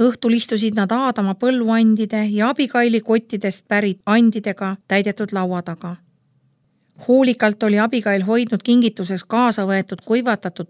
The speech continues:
puuvilja ja suuri pähkleid. Sel ajal, kui nad sõid, rääkis Aadam esimestest aastatest. Neil polnud siis tööriistu ega teadmisi,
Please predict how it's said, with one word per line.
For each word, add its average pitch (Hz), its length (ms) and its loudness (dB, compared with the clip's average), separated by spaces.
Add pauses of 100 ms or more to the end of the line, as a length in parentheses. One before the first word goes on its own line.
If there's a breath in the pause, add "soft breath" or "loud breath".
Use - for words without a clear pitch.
puuvilja 214 680 0 (180)
ja 175 80 -4
suuri 214 360 0
pähkleid. 175 640 -10 (340)
Sel 302 260 2
ajal, 269 140 4
kui 208 140 0
nad 190 140 2
sõid, 226 560 0
rääkis 202 440 -2
Aadam 214 320 0
esimestest 214 720 -2
aastatest. 190 760 -6 (340)
Neil 214 140 0
polnud 240 260 2
siis 214 220 -4
tööriistu 240 600 0
ega 185 160 -4
teadmisi, 214 720 -2